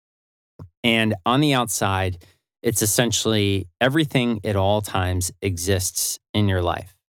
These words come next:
You can never gain, you can never lose. It's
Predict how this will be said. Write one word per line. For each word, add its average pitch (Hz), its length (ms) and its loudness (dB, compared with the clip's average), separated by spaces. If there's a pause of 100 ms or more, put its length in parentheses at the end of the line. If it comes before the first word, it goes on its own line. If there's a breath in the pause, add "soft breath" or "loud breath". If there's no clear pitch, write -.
(140)
You 107 160 0
can 107 160 0
never 98 220 2
gain, 120 600 0
you 104 200 -2
can 95 340 0
never 98 440 0
lose. 110 800 0 (360 soft breath)
It's - 460 -2